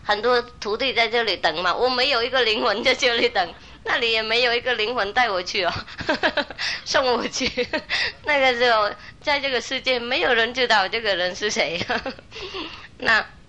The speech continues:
我已经怕了，我问他不要住 hotel 嘛，呃，我，我住家不住 hotel 不管啦，你会不会带我去一个寺庙住？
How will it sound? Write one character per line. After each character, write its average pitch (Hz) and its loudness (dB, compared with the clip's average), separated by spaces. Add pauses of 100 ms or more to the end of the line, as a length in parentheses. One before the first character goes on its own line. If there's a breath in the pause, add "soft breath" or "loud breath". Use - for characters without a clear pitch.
(640)
我 208 2
已 208 2
经 233 -4
怕 220 4
了， 175 0
我 190 -4
问 277 -2
他 233 0
不 247 -6
要 285 -2
住 269 -4
hotel 233 0
嘛， 156 -2 (460 loud breath)
呃， 196 -10
我， - -10
我 208 0
住 269 -6
家 240 2
不 240 -6
住 285 -2
hotel 247 0
不 233 -6
管 214 0
啦， 165 -4 (260 loud breath)
你 226 0
会 262 0
不 247 0
会 247 2
带 240 2
我 196 0
去 214 -8
一 214 -2
个 214 -2
寺 233 -4
庙 220 -2
住？ - -4